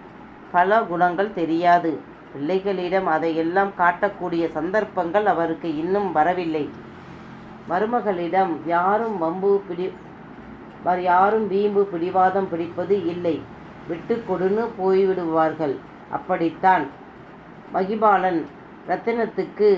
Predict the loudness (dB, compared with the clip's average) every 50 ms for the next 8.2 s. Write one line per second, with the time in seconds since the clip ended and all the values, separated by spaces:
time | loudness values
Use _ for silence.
0 | 2 0 -4 -2 2 2 4 4 2 0 0 0 -2 0 0 0 0 0 0 0
1 | 0 0 0 -2 -4 -4 -4 -4 -2 -2 -2 -2 -2 0 0 0 -2 -2 -2 -2
2 | -2 -2 -2 -2 -2 -2 -2 -2 -2 0 0 0 -2 -4 -10 -18 -20 -18 -10 -6
3 | -4 -4 -2 -2 -4 -4 0 0 2 2 4 4 2 2 2 -2 -4 -4 -6 -6
4 | -6 -6 -6 -6 -6 -4 -2 0 0 0 0 -2 -4 -6 -8 -12 -12 -10 -10 -8
5 | -4 -4 -4 -2 -2 -2 0 0 0 0 0 0 -2 -2 -2 -2 -2 -2 -2 -4
6 | -4 -4 -6 -6 -8 -8 -6 -4 -2 0 0 0 0 0 0 0 2 2 2 2
7 | 2 2 2 0 -4 -4 -6 -2 -2 0 -2 -2 -2 -4 -4 -2 -2 0 0 0
8 | 0 0 0 -2